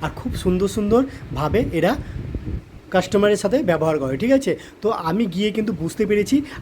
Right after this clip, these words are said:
আপনারাও চলে আসুন। দেখুন কত সুন্দরভাবে সার্ভিস দিচ্ছে। তো দেরি না করে চলে আসুন আমাদের দোকানে। তো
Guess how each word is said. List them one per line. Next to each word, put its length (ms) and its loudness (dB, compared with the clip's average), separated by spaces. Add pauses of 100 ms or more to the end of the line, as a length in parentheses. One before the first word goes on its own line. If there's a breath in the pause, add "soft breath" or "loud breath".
আপনারাও 420 4
চলে 220 4
আসুন। 180 0 (280)
দেখুন 200 0 (140)
কত 140 0 (140)
সুন্দরভাবে 500 2
সার্ভিস 360 0
দিচ্ছে। 220 -2 (280 loud breath)
তো 60 0 (100)
দেরি 260 6
না 100 0
করে 120 0 (100)
চলে 180 2
আসুন 220 -2
আমাদের 260 -2
দোকানে। 220 0 (300)
তো 60 8